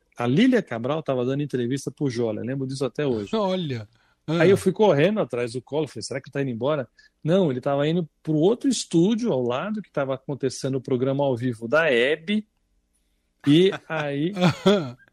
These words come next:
Speaker 2: Ah.
Speaker 1: cochicharam pra ele, "Você, é, a Hebe tá ao vivo, o Jô tá gravando, então é melhor você fazer a Hebe agora." E o Collor foi, coitado, ali não tinha nem o que falar muito.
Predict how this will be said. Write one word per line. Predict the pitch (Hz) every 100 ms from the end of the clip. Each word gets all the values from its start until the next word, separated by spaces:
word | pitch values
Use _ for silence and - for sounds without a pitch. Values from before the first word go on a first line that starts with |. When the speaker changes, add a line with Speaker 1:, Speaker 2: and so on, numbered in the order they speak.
| _
Speaker 2:
Ah. | 175 170
Speaker 1:
cochicharam | 165 151 180 - 160 156 160
pra | - 165
ele, | 160 151 139
"Você, | 135 139 - 175 185 190 -
é, | 147 143 143 135 127
a | 127
Hebe | 160 160
tá | -
ao | 170 165
vivo, | 127 165 175 120 120
o | 120
Jô | 131 156
tá | 147
gravando, | 165 160 127 143 156 135
então | 120 139
é | 143
melhor | 151 151
você | 156 - 151
fazer | 143 123 147
a | 139 135
Hebe | 139 147
agora." | 170 147 131 110 147
E |
o | 196
Collor | - 156 147 -
foi, | - 156 226
coitado, | - 104 - 107 113
ali | 110 117
não | 156 170 -
tinha | - 226
nem | 160 185
o |
que | 180
falar | - 131 123 127
muito. | 131 185 311